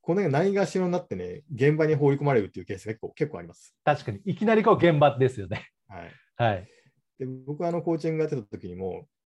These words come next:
Speaker 1: あの、「あ、この前入社した人どうしたんですか？」って聞いたら、
Speaker 2: うん。
Speaker 1: 「あ、もう辞めちゃいました」とかって、
Speaker 2: <laughs>
Speaker 1: 結構早期退職の人多いんですよ。
Speaker 2: うん。
Speaker 1: で、なんか、その会社、早期退職多いなって思ってて、いろいろ聞いてたら、
Speaker 2: うん。
Speaker 1: 「オリエンテーションとか、その、オンボーディングどうなってますか？」っ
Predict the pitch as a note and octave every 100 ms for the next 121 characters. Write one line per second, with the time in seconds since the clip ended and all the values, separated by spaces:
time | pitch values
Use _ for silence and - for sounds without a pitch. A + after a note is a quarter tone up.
0 | - G#2+ A2 G2 F#2+ - C#3+ F3+ G3+ E3+
1 | G2 - C3 C#3+ D3 D3 - D3 B2+ C#3
2 | - F#2 - - F2+ _ G2 F2+ F2 F2
3 | _ C3 G#2 - _ _ - D3 A2+ D#3
4 | - F#3+ G3 - - A2+ A2 - A3+ F3+
5 | C#3+ - A2 A#3 A3 - A#2 B2 C3 B2+
6 | A2+ G#2 F2 - _ _ A2 G#2 G2+ F#2
7 | E2+ E2 C#3 B3 G3 - B2+ G2+ - -
8 | D#3 D#3+ D3+ D#3 C#3+ C#3+ - - _ _
9 | - - E3 B2 A2+ C3+ C3+ C3 A#2 G#2
10 | - _ _ A#2 G#2+ A#2 _ - A2 B2+
11 | C3+ C3 C#3 - G2 F#2 F2+ F2+ - G#2+
12 | F#2 F2 C3 A3 A3+ A#3+ A3+ A2+ - F#2+
13 | G#2 A2+ F3+ G#3 D#3+ G2 F#2 A#2 A2 G2+
14 | F#2 F2+ - F#2+